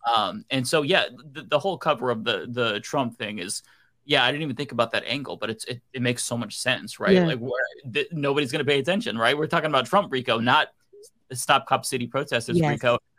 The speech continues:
Speaker 1: What I re-, I would like to bring on somebody who is an organizer of Cop City to give us, like, on the ground details, 'cause I think this is really important and
Speaker 2: Yeah.
Speaker 1: fascinating as well.
Speaker 2: We can get, we can, I can try to, um, reach out to somebody and see if we can have that conversation here for sure.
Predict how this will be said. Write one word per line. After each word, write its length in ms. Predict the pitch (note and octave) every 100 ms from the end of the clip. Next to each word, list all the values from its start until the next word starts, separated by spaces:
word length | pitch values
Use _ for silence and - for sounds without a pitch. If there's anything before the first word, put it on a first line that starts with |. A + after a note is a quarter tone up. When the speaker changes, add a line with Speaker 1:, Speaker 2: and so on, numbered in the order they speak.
| -
Speaker 1:
What 240 | D#3 F3+ -
I 100 | F3
re-, 200 | A3+ C4
I 100 | B3
would 140 | B3+
like 240 | D3 A#2+ C3+
to 80 | C3+
bring 260 | A#2+ A2+
on 200 | G2+ B2
somebody 420 | C3+ B2 A2 F#2+ A2
who 280 | B2 A#2
is 220 | G#2 A2+ G2+
an 220 | - A#2+
organizer 480 | A#2 C3+ A#2 A#2 A#2
of 80 | -
Cop 220 | A#2 -
City 240 | - A#2+
to 120 | A#2 A#2
give 180 | B2
us, 140 | B2+ -
like, 120 | A2+ -
on 160 | A2+
the 60 | A#2+
ground 280 | A#2 G#2 G#2
details, 360 | A2 - F#2
'cause 120 | - B2
I 40 |
think 140 | D#3+
this 140 | D3 B2+
is 140 | A#2+
really 240 | A#2+ G#2 G2+
important 400 | A2 A2 F#2 F#2
and 80 | G3+
Speaker 2:
Yeah. 140 | G3
Speaker 1:
fascinating 300 | F3+ D3 D3+ _ _ -
as 40 |
well. 160 | A3+ - G3+
Speaker 2:
We 100 | C#4+
can 120 | C#4
get, 180 | C4 G3
we 140 | B3+
can, 300 | D4+ B3+ G#3+
I 120 | - B3+
can 120 | C4+
try 180 | C4 B3
to, 200 | G#3+ G3+
um, 440 | G3 F#3+ F3+ F#3
reach 260 | F#3+ G#3+ A3+
out 100 | G3
to 60 | G3+
somebody 360 | G3+ F#3 F3+
and 100 | F3
see 100 | -
if 60 | F3
we 100 | F#3
can 120 | F#3
have 120 | F3
that 100 | E3+ F3
conversation 480 | D#3+ E3 E3 F3+
here 140 | E3+ D#3+
for 140 | -
sure. 360 | D3+ E3+ D3+